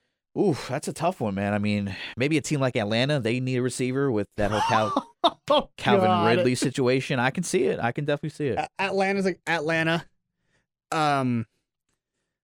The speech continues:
Speaker 2: I say New England.
Speaker 1: Oh,
Speaker 2: New England
Speaker 1: okay.
Speaker 2: needs a
Speaker 1: Yeah,
Speaker 2: number
Speaker 1: yeah.
Speaker 2: one next to
Speaker 1: They do.
Speaker 2: Gabriel.
Speaker 1: Yeah.
Speaker 2: I mean, it's one of those. They need a number one.
Speaker 1: Yes.
Speaker 2: And Jones has proven he can sling the ball. You got your good, but you need a number one.
Speaker 1: Mm-hmm. Yeah.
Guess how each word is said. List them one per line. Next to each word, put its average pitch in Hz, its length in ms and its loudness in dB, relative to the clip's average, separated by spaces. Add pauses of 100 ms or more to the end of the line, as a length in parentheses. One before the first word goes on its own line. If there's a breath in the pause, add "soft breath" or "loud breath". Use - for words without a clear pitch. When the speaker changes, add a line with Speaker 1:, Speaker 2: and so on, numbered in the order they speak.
(420 loud breath)
Speaker 2:
I 143 140 0
say 294 180 0
New 165 180 4
England. 180 300 2 (220)
Speaker 1:
Oh, 147 200 6
Speaker 2:
New 175 60 6
England 214 260 2
Speaker 1:
okay. 196 160 6
Speaker 2:
needs 175 100 2
a 165 100 2
Speaker 1:
Yeah, 156 60 2 (240)
Speaker 2:
number - 200 6
Speaker 1:
yeah. 165 60 4
Speaker 2:
one 160 200 2
next 151 280 -4
to 151 220 -2 (180)
Speaker 1:
They 160 120 4
do. 175 140 2
Speaker 2:
Gabriel. 147 500 0
Speaker 1:
Yeah. 143 260 2
Speaker 2:
I 143 120 -2
mean, 139 140 0
it's 143 200 -4
one 156 180 0
of 147 100 -2
those. 135 520 -4 (500)
They 139 160 2
need 160 140 2
a 151 40 0
number 147 280 0
one. 123 420 -2
Speaker 1:
Yes. 127 420 -4 (400)
Speaker 2:
And 131 640 0
Jones 180 240 2
has 147 40 -4
proven 170 260 0
he 165 80 2
can 160 80 -2
sling 160 280 -2
the 143 60 -2
ball. 131 320 0
You 147 140 0
got 165 240 0
your 151 80 -4
good, 147 200 0
but 127 120 -8
you 151 60 -4
need 147 140 0
a 120 60 -6
number 147 460 -2
one. 123 500 -8
Speaker 1:
Mm-hmm. 110 300 -6 (100)
Yeah. 113 260 0